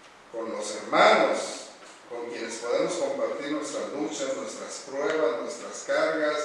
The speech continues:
Podemos orar unos por otros, podemos animarnos unos a otros, podemos estimularnos unos a otros,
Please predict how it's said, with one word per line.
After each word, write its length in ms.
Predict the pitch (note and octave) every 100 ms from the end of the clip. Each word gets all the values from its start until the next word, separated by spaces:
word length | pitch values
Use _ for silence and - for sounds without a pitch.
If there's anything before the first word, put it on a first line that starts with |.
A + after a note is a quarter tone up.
| - - - - - -
Podemos 400 | - - - -
orar 500 | - - - F3+ F#3
unos 180 | F#3 F#3+ -
por 160 | E3+
otros, 500 | F3+ - F#3 F#3 F#3 F#3
podemos 420 | - - - -
animarnos 840 | - - - D#3 C3 A3 A3 A3 F#3+
unos 200 | F#3+ G3+
a 80 | F#3
otros, 400 | - F3+ E3 -
podemos 400 | - - - -
estimularnos 920 | - - - - A2 - - - -
unos 220 | E3+ E3+
a 60 | -
otros, 520 | - - E3 D#3+ D#3+